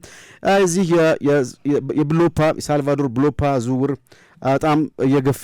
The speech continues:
ያለና ሩበን አሞሪም ይበልጥ ይህን ተጫዋች ሼፕ አድርገው ማንቸስተር ዩናይትድ ውስጥ ረጅም ዓመት ቡድኑ እንዲያገለግል፣ አ፣ ፍል-፣ በጣም ፍላጎት አሳድረዋል የሚሉ መረጃዎች ናቸው እየወጡ ያሉትና ምናልባት ብሎፓ መምጣት የሚ-፣ የሚሳካ ከሆነ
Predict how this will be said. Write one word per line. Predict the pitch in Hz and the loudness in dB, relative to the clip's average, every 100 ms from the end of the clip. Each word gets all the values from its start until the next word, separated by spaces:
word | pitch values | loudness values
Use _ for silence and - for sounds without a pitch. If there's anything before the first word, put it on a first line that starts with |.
| 139 | 0
ያለና | 135 135 143 156 | 2 2 2 2
ሩበን | 131 143 143 | 2 2 2
አሞሪም | 143 143 147 170 - _ | 2 2 0 -2 -6 _
ይበልጥ | 135 147 156 | -4 -2 -2
ይህን | 135 131 | -2 -2
ተጫዋች | 127 127 131 | -2 -2 -4
ሼፕ | - 123 | -4 -4
አድርገው | 123 123 127 | -2 -2 -2
ማንቸስተር | 120 120 127 | -2 -2 -4
ዩናይትድ | 127 120 127 | -2 -4 -6
ውስጥ | 120 | -6
ረጅም | 139 127 143 | -4 -2 0
ዓመት | 135 131 - _ _ _ _ | 0 -2 -6 _ _ _ _
ቡድኑ | 117 131 | -4 0
እንዲያገለግል፣ | 131 123 120 120 113 131 - - | 2 2 2 0 0 -2 -4 -8
አ፣ | - 117 | -2 0
ፍል-፣ | 110 135 | 0 -2
በጣም | 123 - 208 | -6 -2 -2
ፍላጎት | 185 147 127 131 | 0 2 2 0
አሳድረዋል | 113 110 110 107 120 110 | -2 -2 -2 0 0 0
የሚሉ | 104 123 | -2 -2
መረጃዎች | 117 104 104 113 104 | -2 -2 0 0 -2
ናቸው | 87 90 110 | -6 -6 -2
እየወጡ | 117 110 - | 0 0 0
ያሉትና | 107 98 117 143 156 - - - - | -2 -2 -2 -2 -2 -6 -18 -20 -18
ምናልባት | - 208 208 202 - 170 | -4 0 2 0 2 0
ብሎፓ | 156 175 175 | 2 0 2
መምጣት | 160 160 156 | 0 0 0
የሚ-፣ | 147 151 | 0 -2
የሚሳካ | - 156 - 139 131 123 | 0 -2 0 0 0 -2
ከሆነ | 120 135 | 0 0